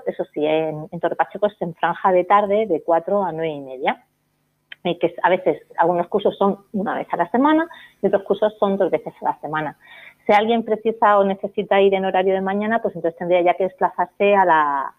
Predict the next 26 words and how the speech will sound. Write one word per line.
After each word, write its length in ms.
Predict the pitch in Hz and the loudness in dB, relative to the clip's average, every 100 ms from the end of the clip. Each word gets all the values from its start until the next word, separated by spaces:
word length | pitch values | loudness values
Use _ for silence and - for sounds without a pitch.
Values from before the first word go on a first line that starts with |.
| - _ _ - | -20 _ _ 2
sede 220 | 180 180 | 4 4
de 80 | 180 | 0
San 140 | 170 | -6
Javier, 340 | - 170 180 | -4 0 2
y 40 | 196 | 2
allí 180 | 160 170 | 2 -2
sí 100 | 170 | -6
que 100 | 165 | -10
tenemos 400 | 160 160 170 - | -8 -8 -12 -12
en 120 | 156 | -12
horario 240 | 143 156 165 | -4 0 0
de 60 | |
mañana, 560 | 160 160 170 175 170 180 | -2 -6 -6 -4 -2 -2
entre 180 | 165 156 | -4 -6
nueve 160 | 160 | -4
y 40 | 165 | -2
media 360 | 165 160 160 - | 2 2 2 -2
y 100 | 175 | 0
doce 240 | 170 170 175 | 0 0 -2
y 40 | |
media, 220 | 170 175 | 0 0
también 260 | 170 147 151 | 0 -4 -6
tenemos, 540 | 147 147 151 156 151 | -8 -6 -6 -8 -8
eh, 320 | 170 156 139 - 180 | -10 -10 -14 -16 -18
los 100 | - | -12
cursos. 480 | - 147 - - | -4 -4 -6 -20